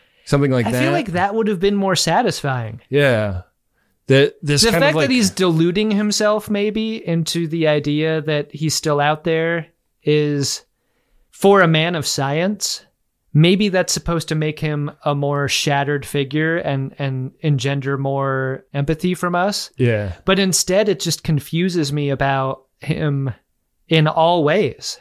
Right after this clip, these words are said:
Speaker 1: He is kind of a shoot from the hip scientist, though. So
Speaker 2: Yeah.
Speaker 1: yeah, I don't know. Yeah, I'm, I mean, curious to see where, where we go from here, for sure.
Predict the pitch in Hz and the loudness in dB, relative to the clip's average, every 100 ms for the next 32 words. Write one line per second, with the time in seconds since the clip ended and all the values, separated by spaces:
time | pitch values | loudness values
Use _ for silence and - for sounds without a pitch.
0 | _ _ - 127 190 226 - 208 147 117 | _ _ -6 0 2 0 -2 -2 0 0
1 | - - 147 160 - 131 120 101 123 117 | 0 0 -2 -2 -4 -2 0 0 0 -4
2 | - 117 120 107 98 90 - 104 87 90 | -4 -2 -2 -4 -8 -10 -8 -8 -8 -10
3 | 95 123 107 104 95 - 127 113 - _ | -8 -4 -2 -4 -8 -8 -6 -6 -10 _
4 | _ _ _ _ - 139 143 160 185 101 | _ _ _ _ -18 -10 -6 -4 -2 -4
5 | 107 160 127 151 156 147 135 131 139 135 | -2 0 0 0 -6 -6 -4 -2 -2 -4
6 | 131 123 _ _ _ - 156 160 151 143 | -6 -10 _ _ _ 0 2 4 2 0
7 | 123 143 131 131 123 101 - 127 123 120 | 0 0 0 0 0 -4 -6 -4 -2 -2
8 | 120 110 - 98 107 92 90 107 - 110 | -2 -2 -4 -6 -6 -8 -8 -8 -6 -4
9 | 90 87 | -6 -8